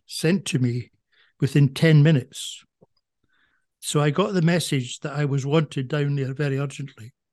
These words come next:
And I went down there and I showed him exactly what he had to do to get rid of the alarm.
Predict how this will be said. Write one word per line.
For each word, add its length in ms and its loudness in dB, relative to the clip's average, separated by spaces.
And 80 -4
I 40 -2
went 200 0
down 300 0
there 360 -6
and 100 -10
I 60 -12
showed 280 -4
him 80 -2
exactly 420 -6
what 140 -6
he 80 -2
had 260 -6
to 100 -16
do 220 -2
to 140 -4
get 140 -6
rid 140 2
of 80 -2
the 100 2
alarm. 520 -4